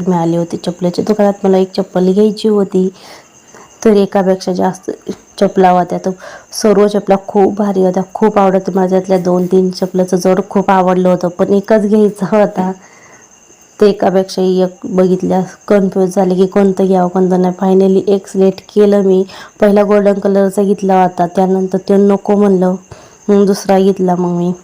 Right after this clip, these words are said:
तर त्यानंतर मी, आम्ही निघालेलो होतो. बघू शकता भैरवनाथाचं मंदिर आणि महादेवाचं मंदिर आहे, तर खूप छान असं सजावट वगैरे केलेली होती,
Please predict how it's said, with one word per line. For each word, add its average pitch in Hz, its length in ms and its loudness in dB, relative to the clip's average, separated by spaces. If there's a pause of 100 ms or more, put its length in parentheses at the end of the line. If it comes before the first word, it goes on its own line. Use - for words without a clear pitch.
(200)
तर 208 40 0
त्यानंतर 180 600 0
मी, 175 140 0
आम्ही 180 180 0
निघालेलो 175 500 0
होतो. 185 160 0 (360)
बघू 190 100 4
शकता 180 260 0
भैरवनाथाचं 185 840 0
मंदिर 180 380 0
आणि 175 280 0 (1120)
महादेवाचं 185 560 2
मंदिर 180 200 0
आहे, 180 120 0
तर 185 120 -2
खूप 190 400 0
छान 185 180 0
असं 180 360 0 (100)
सजावट 180 500 0
वगैरे 180 280 0
केलेली 175 460 0
होती, 175 480 -2